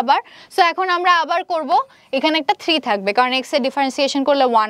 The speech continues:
হয়ে যায়, তাহলে অ্যান্সার হবে হচ্ছে ডি, three by one plus nine x square। থার্টি ওয়ান ডি, রায়হান ইসলাম, very good। এটা দেখো, এই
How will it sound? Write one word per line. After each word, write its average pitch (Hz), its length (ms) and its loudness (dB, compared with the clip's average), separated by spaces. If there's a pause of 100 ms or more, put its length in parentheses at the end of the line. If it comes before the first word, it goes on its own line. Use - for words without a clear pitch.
হয়ে 202 200 -10
যায়, 185 180 -10
তাহলে 240 280 0 (120)
অ্যান্সার 240 460 -2 (140)
হবে 294 260 -2 (120)
হচ্ছে 320 340 -4 (800)
ডি, 262 180 2 (540)
three 294 300 2
by 339 140 4 (200)
one 240 180 -2
plus 381 240 2 (340)
nine 247 260 0
x - 40 -16 (220)
square। - 280 -6 (880)
থার্টি 262 360 4
ওয়ান 302 160 4 (140)
ডি, 240 100 2 (180)
রায়হান 233 400 0
ইসলাম, 196 240 -6 (120)
very 269 200 2 (100)
good। 330 160 0 (600)
এটা 302 260 4
দেখো, 208 240 0 (180)
এই 339 80 2